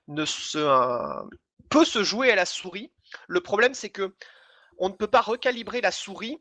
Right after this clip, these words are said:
et le calibrage de base est absolument immonde. C'est-à-dire que vous n'avez pas la même vitesse de visée,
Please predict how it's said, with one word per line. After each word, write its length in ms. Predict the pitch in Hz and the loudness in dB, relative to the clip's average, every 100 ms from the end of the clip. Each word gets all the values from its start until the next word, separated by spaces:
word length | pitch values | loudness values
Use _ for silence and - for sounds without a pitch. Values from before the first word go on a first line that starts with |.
| - | -4
et 80 | 170 | -2
le 100 | 180 | 0
calibrage 500 | - 240 214 226 190 | 0 0 -2 -2 -2
de 80 | |
base 340 | 196 208 220 269 | 2 2 2 -6
est 140 | 190 180 | -4 -6
absolument 460 | - 202 202 240 - | -8 -12 -4 -4 -4
immonde. 360 | 202 165 120 95 _ _ _ | -12 -12 -12 -16 _ _ _
C'est-à-dire 340 | - 185 247 | 0 2 2
que 80 | - | -2
vous 140 | 170 | -6
n'avez 180 | 185 175 | -2 -2
pas 160 | - 254 | 0 0
la 120 | 226 | 0
même 200 | 202 202 | -2 -8
vitesse 480 | 190 202 214 214 - 135 _ _ | -14 -4 -4 -4 -8 -12 _ _
de 180 | 143 170 | _ -10
visée, 500 | 175 214 190 220 220 | -8 -10 -4 -4 -4